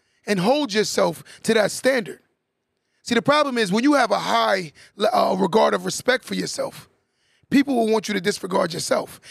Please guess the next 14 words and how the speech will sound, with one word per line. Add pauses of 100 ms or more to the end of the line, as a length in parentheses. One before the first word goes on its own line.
(160)
and
ultimately (760)
bring
you
down
to
the
level
they
want
you
to
be
at.